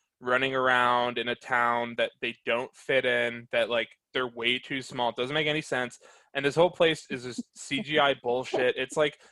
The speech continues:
Speaker 1: they wanted Baz Luhrmann to do this, but he, like, read the script and saw the ideas, was like, "No fucking way am I touching this thing." And they said, "Okay, well, let's just,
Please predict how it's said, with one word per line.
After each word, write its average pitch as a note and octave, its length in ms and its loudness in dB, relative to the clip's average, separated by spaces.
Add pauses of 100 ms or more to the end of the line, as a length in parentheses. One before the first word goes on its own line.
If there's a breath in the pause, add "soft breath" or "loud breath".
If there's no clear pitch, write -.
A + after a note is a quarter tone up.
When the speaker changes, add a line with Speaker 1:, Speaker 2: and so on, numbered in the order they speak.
(220 soft breath)
Speaker 1:
they D3 140 4
wanted C#3+ 680 2 (500)
Baz C#3+ 340 4
Luhrmann D#3 420 -2
to E3 120 -14
do D#3 200 -2
this, D#3+ 220 -2
but A#2+ 180 -12
he, A#2+ 300 -4
like, A#2 180 0 (140)
read A#2+ 200 2 (260)
the A#2 100 -4
script - 420 -4
and - 80 -16
saw A#2+ 180 0
the A#2 100 2
ideas, A#2 300 -2
was A#2 100 -12
like, A2 80 -8
"No A#2 160 0
fucking A#2+ 440 2
way A#2 200 4
am B2 100 2
I A2+ 260 4
touching C3+ 400 -2
this C3+ 200 0
thing." C#3+ 240 4
And B2+ 60 -2
they A2+ 40 -2
said, A#2 140 2
"Okay, C#3 320 4
well, B2 120 2
let's C#3+ 200 6
just, C3+ 220 -2